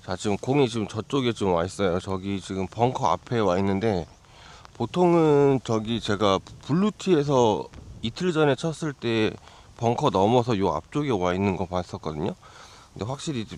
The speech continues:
뒤로 가니까 남는 거리가 확실히 더 길어집니다. 그리고 지금 벙커를 파놓은 위치랑 지금 거리들이 보니까는 제가 방금 한 이백오십 정도를 지금 친 거거든요.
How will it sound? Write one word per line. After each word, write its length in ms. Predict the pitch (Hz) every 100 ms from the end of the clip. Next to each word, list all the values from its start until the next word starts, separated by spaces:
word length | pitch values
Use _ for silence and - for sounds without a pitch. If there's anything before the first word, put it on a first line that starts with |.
| -
뒤로 400 | - 123 151 151
가니까 680 | 135 101 92 - 95 92 69 - - - - - -
남는 360 | - 98 120 123
거리가 680 | 104 98 101 98 101 80 85 -
확실히 260 | 127 -
더 100 | 113 101
길어집니다. 760 | - 117 120 90 90 87 78 - -
그리고 560 | - 107 104 160 170 170
지금 280 | - 107 95
벙커를 540 | - 131 135 185 160
파놓은 720 | - - 226 226 214 196 151
위치랑 600 | 120 - 156 139 139 127
지금 140 | 117 107
거리들이 540 | - 123 139 135 120
보니까는 800 | 104 104 104 104 101 107 101 85 80 - - - - -
제가 220 | - 113
방금 380 | 117 110 113 117
한 80 | 117
이백오십 680 | 104 165 143 104 117 180 -
정도를 460 | 135 120 104 90
지금 180 | - 87
친 180 | - 160
거거든요. 440 | 127 92 85 80